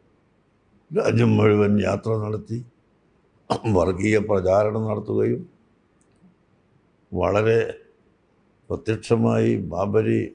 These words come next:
വിരുദ്ധ ക്യാമ്പയിൻ നടത്തിയവരുമാണ്.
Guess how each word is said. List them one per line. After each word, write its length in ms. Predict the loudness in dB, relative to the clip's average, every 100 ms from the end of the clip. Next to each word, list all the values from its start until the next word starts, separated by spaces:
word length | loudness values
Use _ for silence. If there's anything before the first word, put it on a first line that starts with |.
| -14 -8
വിരുദ്ധ 400 | -4 -4 -2 0 0 -2 -10 -4
ക്യാമ്പയിൻ 560 | -2 0 0 0 0 -4 -12 _ _ _ _ _ _ _ _ _ _ _ _ _ _ _ _ _ -2
നടത്തിയവരുമാണ്. 880 | 0 0 0 0 0 0 -2 -4 -6